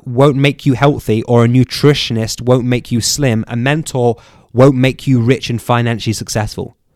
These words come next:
Ultimately, you have to take that responsibility, meaning you have to put in the work from the mentorship that you receive.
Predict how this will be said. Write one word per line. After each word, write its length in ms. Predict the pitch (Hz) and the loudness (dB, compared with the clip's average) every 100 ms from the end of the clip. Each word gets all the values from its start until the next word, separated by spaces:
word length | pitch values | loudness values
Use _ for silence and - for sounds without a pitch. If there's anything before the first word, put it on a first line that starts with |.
| _ _ _ | _ _ _
Ultimately, 600 | 165 202 170 127 117 123 _ _ | 6 6 4 0 -2 -4 _ _
you 200 | - 135 | 2 4
have 180 | 131 131 | 4 0
to 80 | 127 | -6
take 320 | - 123 - | -4 -6 -4
that 140 | 120 - | -6 -6
responsibility, 920 | 110 - 107 - 104 101 - 92 - _ - | -8 -4 -6 -4 -6 -6 -8 -12 -12 _ -2
meaning 400 | 117 156 185 156 | 4 6 4 2
you 100 | 143 | 0
have 200 | 123 - | -4 -4
to 80 | 151 | -6
put 240 | - 156 | -2 -2
in 60 | 151 | 0
the 60 | 143 | -2
work 600 | 135 143 170 151 - - _ _ _ | 0 2 2 0 -4 -12 _ _ _
from 420 | - - 151 147 | -10 -4 -4 -4
the 100 | 131 | -6
mentorship 880 | 139 131 135 131 - 131 - 127 - | -4 -2 -2 -4 -4 -4 -4 -8 -8
that 160 | 113 | -10
you 140 | 123 123 | -6 -4
receive. 600 | 113 - 123 107 90 | -4 -6 -6 -6 -12